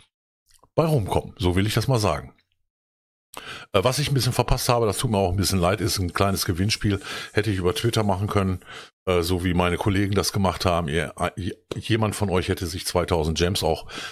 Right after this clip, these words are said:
über meine Wenigkeit abholen können, aber ich hab das irgendwie verpeilt oder nicht richtig gelesen oder nicht richtig verstanden, was man da hätte wie machen müssen. Ich hab gedacht, ihr müsstet irgendwas Cooles machen zum Clashfest, mir das einsenden, ich muss das bewerten und so weiter. Hätte aber viel zu lange gedauert,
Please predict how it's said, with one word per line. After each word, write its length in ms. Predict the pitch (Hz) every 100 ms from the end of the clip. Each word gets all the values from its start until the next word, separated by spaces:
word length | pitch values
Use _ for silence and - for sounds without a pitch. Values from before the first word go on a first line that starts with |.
| - -
über 320 | 87 80 80
meine 360 | 87 95 98
Wenigkeit 400 | 92 90 - 87
abholen 340 | 92 - 98 90
können, 160 | 90
aber 140 | 82 82
ich 80 | 90
hab 100 | -
das 160 | 80
irgendwie 260 | 92 82 85
verpeilt 460 | 82 82 87 90
oder 160 | 78 76
nicht 160 | - 87
richtig 260 | - 87
gelesen 460 | 87 80 90 82 82
oder 120 | 76
nicht 160 | 80 95
richtig 240 | - 80
verstanden, 560 | 73 - 92 98 98 - - - - _ -
was 180 | 90
man 160 | 95 85
da 320 | 85 78 - _ - - - - -
hätte 280 | 104 95
wie 80 | 87
machen 260 | 92 90 98
müssen. 180 | 90 90
Ich 100 | 85
hab 120 | -
gedacht, 240 | 80 76
ihr 140 | 92 90
müsstet 280 | 82 87
irgendwas 300 | 90 78 76 -
Cooles 280 | 107 85
machen 160 | 78 78
zum 160 | - 82
Clashfest, 480 | 87 87 92 -
mir 120 | 87 78
das 160 | 76
einsenden, 520 | - 92 85 82 80
ich 160 | 73 -
muss 120 | 92
das 140 | 76 -
bewerten 460 | 78 82 82 -
und 100 | 80
so 140 | 80 73
weiter. 320 | 85 82 - - - -
Hätte 200 | - 92
aber 120 | 92 80
viel 160 | 104
zu 120 | -
lange 220 | 85 95 85
gedauert, 440 | 73 78 95